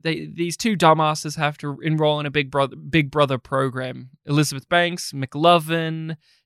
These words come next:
Jane Lynch, yeah. Oh, Ken Jeong is in it. Uh, so, yeah, that was a fun movie. It came out in the slew of those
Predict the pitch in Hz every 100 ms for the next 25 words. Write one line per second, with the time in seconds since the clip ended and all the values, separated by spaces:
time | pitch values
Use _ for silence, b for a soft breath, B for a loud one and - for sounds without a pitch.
0 | - 147 135 131 147 196 185 175 - -
1 | - - 160 139 127 240 269 139 - 170
2 | 175 160 170 180 190 190 190 - 185 180
3 | 190 190 196 - - - 139 135 135 139
4 | - 175 B B B 196 320 320 339 262
5 | 247 196 196 190 170 185 - 226 220 208
6 | 170 190 180 - 196 190 185 160 165 156
7 | 151 139